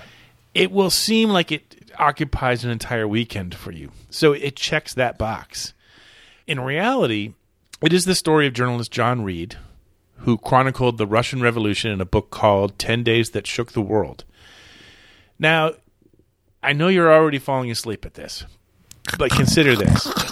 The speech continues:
<laughs> This, the story of John Reed was something that Warren Beatty came across in the sixties, and he made it his pet project. It was the one thing he wanted to get done in his career,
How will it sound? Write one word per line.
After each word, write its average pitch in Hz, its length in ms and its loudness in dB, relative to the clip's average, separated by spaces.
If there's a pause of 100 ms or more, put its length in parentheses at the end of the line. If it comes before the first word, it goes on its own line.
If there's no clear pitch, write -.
(1400)
<laughs> 131 1800 6 (680)
This, 139 200 2
the - 120 -4
story 196 540 0
of 135 140 -4
John 135 320 -4
Reed 107 180 0
was 107 140 -6
something 131 360 0
that 107 200 -2
Warren 123 460 0
Beatty 107 580 -2 (600)
came 110 220 -2
across 110 400 -2
in 123 120 -6
the 98 100 -4
sixties, - 640 -6 (680)
and 117 140 -4
he 127 80 -4
made 147 280 0
it 147 140 -6
his 120 160 -8
pet - 280 -4
project. 95 440 -10
It 117 120 -8
was 117 140 -8
the 120 140 -6 (300)
one 175 640 2
thing 143 400 -2
he 117 180 -4
wanted 107 360 -2
to 101 80 -8
get 98 260 -4
done 95 220 0
in 90 100 -4
his - 220 -4
career, 90 500 -6